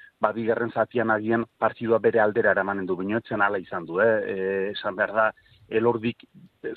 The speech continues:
zuek aipatu duzuen bezala, eta berak aipatu duen bezala, pauso bat aurrera eman zuen, eta oso ausart, txapelketa guztian eta urte guztian bezala, eta ibilbide guztian bezala,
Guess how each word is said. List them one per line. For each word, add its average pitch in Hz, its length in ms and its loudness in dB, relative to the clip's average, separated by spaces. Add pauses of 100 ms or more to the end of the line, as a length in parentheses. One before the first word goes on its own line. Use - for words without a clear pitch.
zuek 135 180 0
aipatu 120 340 -2
duzuen 117 220 -4
bezala, 123 320 -4
eta 101 80 0
berak 107 320 0
aipatu 113 320 -4
duen 110 140 -2
bezala, 113 260 -2
pauso 135 400 -2
bat 107 160 2
aurrera 110 320 4
eman 101 240 -2
zuen, 123 220 -4 (840)
eta 113 360 0
oso 139 300 2
ausart, - 480 -2 (100)
txapelketa 127 480 0
guztian 120 320 -2
eta 117 160 2
urte 120 320 0
guztian 120 320 -2
bezala, 117 320 0
eta 120 140 -2
ibilbide 123 420 0
guztian 113 400 -4
bezala, 117 400 -2